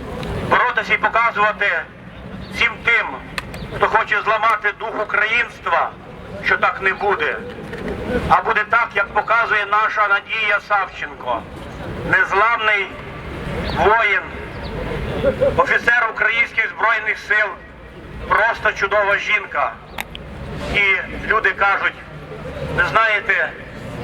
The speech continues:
чи багато є в Україні сьогодні таких героїв? Ні, їх мало, їх одиниці, але вони є. І ми повинні зробити все, щоб надія наша жила, щоб жила Надія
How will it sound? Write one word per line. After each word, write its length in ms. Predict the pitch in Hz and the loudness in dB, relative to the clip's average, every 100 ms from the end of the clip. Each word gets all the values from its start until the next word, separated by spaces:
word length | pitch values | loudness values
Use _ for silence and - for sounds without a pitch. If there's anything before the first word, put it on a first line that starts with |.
| - - 466 466 - - - - | -6 -4 -4 -4 -4 -2 -2 2
чи 100 | 208 | 2
багато 440 | 208 196 254 233 | 4 2 2 2
є 120 | 220 | 0
в 100 | 214 | 0
Україні 480 | 220 214 220 226 226 214 | 2 2 2 2 2 0
сьогодні 340 | 202 220 214 | 0 2 0
таких 360 | 202 202 208 185 | -2 -2 -2 -2
героїв? 460 | 185 196 175 147 127 - - - 151 | 0 2 0 -2 -6 -12 -16 -14 -6
Ні, 320 | 190 208 147 - - - - - - 175 | -2 0 -2 -8 -12 -10 -10 -8 -4 0
їх 240 | 180 - | 2 4
мало, 480 | 175 202 185 156 127 - - - | 4 4 4 2 -2 -6 -10 -4
їх 160 | 170 180 | 0 2
одиниці, 520 | 175 180 180 - 127 - - - | 2 2 0 -4 -12 -12 -14 -4
але 200 | 156 175 | 0 2
вони 220 | 175 190 190 | 2 2 0
є. 380 | 185 208 160 120 - - - - - - | 0 0 0 -2 -10 -16 -14 -12 -10 -4
І 80 | 180 | 0
ми 120 | 208 | 2
повинні 320 | 202 214 214 | 4 2 2
зробити 360 | 202 214 214 202 | 2 2 2 0
все, 440 | - 233 233 160 - - - - | 0 2 4 2 -4 -14 -14 -4
щоб 140 | 185 185 | 0 2
надія 340 | 185 214 226 202 | 2 2 2 4
наша 280 | 196 196 175 | 2 2 0
жила, 380 | 180 185 151 117 - - - - - | 2 4 2 -2 -8 -16 -16 -10 -4
щоб 160 | 185 | 0
жила 220 | 202 226 226 | 2 4 2
Надія 340 | 220 220 208 | 2 2 0